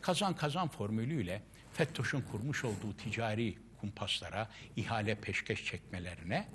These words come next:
haracını verip oradan iş alıp para kazanan iş adamları. İşte bu son iki grup fetö mahkum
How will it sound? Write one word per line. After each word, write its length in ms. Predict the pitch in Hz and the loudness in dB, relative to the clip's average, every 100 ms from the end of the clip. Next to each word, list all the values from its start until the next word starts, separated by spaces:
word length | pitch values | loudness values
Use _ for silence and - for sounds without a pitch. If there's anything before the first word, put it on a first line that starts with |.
| - - - - - - | -12 -10 -8 -8 -8 4
haracını 520 | 202 131 110 101 104 | 6 6 4 0 0
verip 300 | 156 185 - | 4 8 8
oradan 320 | 127 107 113 214 | 6 2 0 0
iş 180 | - 110 | 2 2
alıp 280 | 165 - | 0 -2
para 220 | - 143 - | 2 2 2
kazanan 420 | 95 104 143 170 | -2 -2 0 0
iş 160 | - | -2
adamları. 420 | 92 87 85 76 - - - - - - | -6 -8 -12 -12 -14 -16 -16 -14 -12 -2
İşte 220 | - 214 | 4 6
bu 60 | 226 | 6
son 280 | - 190 190 | 6 6 4
iki 360 | 160 131 - | 4 6 8
grup 420 | 147 123 110 151 - - - - - | 8 6 6 2 -2 -16 -20 -20 -2
fetö 460 | - 180 170 135 104 | 2 4 4 2 2
mahkum 560 | 110 104 - - 127 | 0 -2 -2 -2 -2